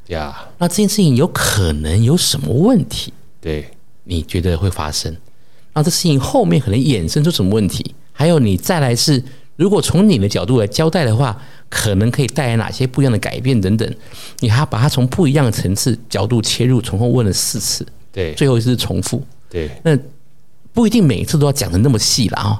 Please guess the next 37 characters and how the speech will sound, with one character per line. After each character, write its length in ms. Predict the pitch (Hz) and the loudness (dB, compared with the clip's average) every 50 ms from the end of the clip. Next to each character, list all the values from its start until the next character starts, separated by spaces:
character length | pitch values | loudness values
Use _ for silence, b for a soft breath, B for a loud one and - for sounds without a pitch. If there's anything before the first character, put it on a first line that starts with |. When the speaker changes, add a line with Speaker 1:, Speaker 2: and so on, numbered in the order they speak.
| - - | -4 -4
Speaker 2:
但 140 | - 196 185 | 0 0 0
大 120 | 185 208 | 2 0
概 140 | 170 - 180 | 0 2 2
你 120 | 147 110 98 | 2 2 2
从 240 | - - 107 113 113 | 0 0 -2 -2 0
前 220 | - - 139 131 | 0 0 2 4
因 140 | 135 147 156 | 4 4 2
后 160 | 139 - 180 | 2 2 0
果 180 | 131 - 123 - | 0 0 0 0
上， 200 | - 151 104 - - | 0 -2 -2 -2 -2
尤 100 | 113 123 | -2 -2
其 100 | - 143 | -2 -4
是 60 | 156 | -4
自 200 | - - 196 170 | -2 0 0 0
己 140 | 135 - 90 | 0 0 0
能 120 | 87 90 | 0 0
重 180 | - - 104 107 | 0 0 -2 -2
复 180 | - - 117 | 0 0 0
一 80 | 101 98 | 0 0
次 160 | - 127 110 | 0 0 -2
讲， 160 | - 110 - - - b b b b b b b b b b - | -2 -2 -6 -6 -10 b b b b b b b b b b -10
确 300 | - - - - 196 156 | -6 -4 0 2 2 2
定 160 | 143 170 143 | 4 2 2
他 100 | 127 165 | 4 2
回 300 | 147 - - - 104 113 | 0 0 0 0 0 0
复 140 | 131 - 165 | 2 0 0
给 180 | 123 113 107 113 | 0 2 0 0
你 60 | - | 0
的， 120 | - - | -2 -2
跟 120 | - 127 131 | 0 0 0
你 60 | 131 | 0
讲 200 | 127 - - - | 0 0 -4 -4
的 80 | - - | -4 -4
是 140 | - - - - | -4 -4 -4 -4
一 160 | 120 117 120 | -2 0 2
样 240 | 131 143 123 107 90 | 4 4 4 2 0
的 120 | - - | -2 -4